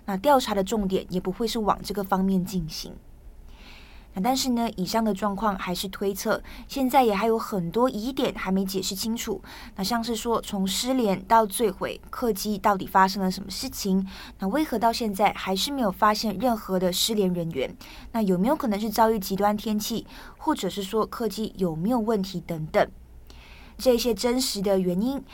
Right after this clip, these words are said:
还是需要等到救援团队找到黑盒子之后才可以确定。那不过也因为飞机撞击地面的速度太快，再加上客机也是失火，所以黑盒子的数据是否可以完整被保存下来，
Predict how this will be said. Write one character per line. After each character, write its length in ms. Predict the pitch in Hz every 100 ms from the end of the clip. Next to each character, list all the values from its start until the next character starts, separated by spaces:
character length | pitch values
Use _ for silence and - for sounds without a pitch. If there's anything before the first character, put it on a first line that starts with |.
| - -
还 160 | 190
是 100 | 190
需 160 | 214 247
要 140 | 220
等 240 | 220 180 165
到 160 | 196
救 160 | 196 226
援 160 | 208 196
团 320 | - 180 180
队 240 | 240 214
找 220 | - 165
到 200 | 135 202
黑 200 | 196 220
盒 180 | 220 190
子 160 | 190 -
之 240 | - 214
后 260 | 208 233 170
才 220 | - 180
可 140 | -
以 80 | 185
确 240 | - 208 190
定。 280 | 190 196 - - - - - - - -
那 80 | 220
不 140 | 196 196
过 240 | 247 247
也 100 | 196
因 120 | 202
为 100 | 233
飞 260 | 220 233 220
机 240 | 196 226
撞 280 | - 233 196
击 160 | 190 185
地 180 | 226
面 160 | 202 202
的 60 | 175
速 240 | - 208
度 160 | 196 190
太 240 | - 180
快， 340 | 170 214 160 - - -
再 100 | 220
加 140 | 208
上 180 | 196 214
客 200 | - 220
机 160 | 190 190
也 60 |
是 100 | -
失 320 | 190 - 202 208
火， 260 | 214 - - - -
所 200 | - 233
以 120 | 202
黑 140 | 247
盒 220 | 247 226
子 180 | 220 -
的 240 | 165 127 -
数 260 | - 302
据 280 | - 285 247
是 180 | - 226
否 140 | 190
可 100 | 196
以 40 | 214
完 260 | 180 190
整 180 | 247 226
被 140 | 185 214
保 180 | -
存 240 | - 190 175
下 220 | 233 214
来， 240 | 175 101